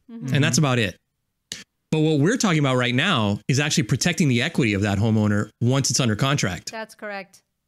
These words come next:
Speaker 1: That's
Speaker 3: That's
Speaker 1: correct.
Speaker 3: true.
Speaker 2: And
Speaker 3: Very
Speaker 2: that's,
Speaker 3: true.
Speaker 2: and that's something that I think a lot of homeowners either aren't aware of or overlook. And it's not their fault. It's just not something that they necessarily are gonna be thinking about,
Speaker 3: Mm-hmm.
Speaker 2: you know? And this is something that w-,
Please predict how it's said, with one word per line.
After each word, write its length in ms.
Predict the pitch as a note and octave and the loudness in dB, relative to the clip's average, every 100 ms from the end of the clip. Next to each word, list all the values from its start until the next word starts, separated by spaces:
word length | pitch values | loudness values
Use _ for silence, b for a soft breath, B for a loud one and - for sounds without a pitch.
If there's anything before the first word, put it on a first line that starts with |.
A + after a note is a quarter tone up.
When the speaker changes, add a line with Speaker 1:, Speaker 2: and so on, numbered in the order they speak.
| - | -14
Speaker 1:
That's 200 | A#3+ B3 | -10 -6
Speaker 3:
That's 140 | A#2+ | -4
Speaker 1:
correct. 180 | A#2 - | -4 -4
Speaker 3:
true. 100 | D#3+ | -2
Speaker 2:
And 100 | D3 | 0
Speaker 3:
Very 120 | F3+ | 2
Speaker 2:
that's, 220 | - - - | 0 -2 -6
Speaker 3:
true. 160 | G#2 - _ | -14 -16 _
Speaker 2:
and 160 | D3+ D#3 | -2 2
that's 180 | F3+ - | 2 2
something 300 | G#3 G3 F#3+ | 2 2 4
that 100 | D3+ | 2
I 80 | D3+ | 2
think 140 | E3 | 2
a 60 | C#3 | 2
lot 500 | C3 C3 C3+ D#3+ F#3+ | 2 2 2 0 2
of 100 | D3+ | 2
homeowners 720 | E3 E3 D3 C#3 C#3 B2+ - - _ _ - | 4 4 4 2 2 0 -4 -8 _ _ 0
either 280 | D#3+ C#3+ | 2 2
aren't 220 | C3+ D3 C#3 | 2 2 2
aware 320 | B2+ D3 D#3 | 2 2 2
of 240 | D#3 D3 | 2 2
or 160 | A#2 A#2 | 2 2
overlook. 540 | A#2 A#2 C#3 D#3 - - | 2 2 2 0 -4 -2
And 120 | D3 | 0
it's 100 | D3+ | 2
not 100 | G#3 G#3 | 0 2
their 120 | F#3+ | 2
fault. 360 | - C3 E3 - | 2 0 -2 -2
It's 160 | C#3 - | -2 0
just 160 | E3 | 0
not 160 | F3 D#3 | 2 2
something 180 | D#3+ D3+ | 2 2
that 120 | C3 | 2
they 100 | C#3+ | 0
necessarily 640 | C#3+ C#3+ - D3 C#3 C#3 | 0 0 0 0 0 0
are 120 | C3+ C3 | 0 0
gonna 140 | C3 | 2
be 80 | B2+ | 2
thinking 280 | D#3+ A#3 A#2+ | 0 0 0
about, 260 | G2 F2 - | 0 -2 -6
Speaker 3:
Mm-hmm. 520 | - C3+ B2+ B2 B2+ | -6 -2 -2 0 0
Speaker 2:
you 80 | B2+ | 0
know? 220 | B2 C3 - | 2 0 -2
And 400 | C3+ C3 B2+ A#2 | -2 0 0 2
this 220 | C#3+ - | 2 2
is 80 | F3 | 0
something 220 | D3+ C#3 | 2 2
that 100 | B2 | 2
w-, 240 | A2+ B2 | 0 -2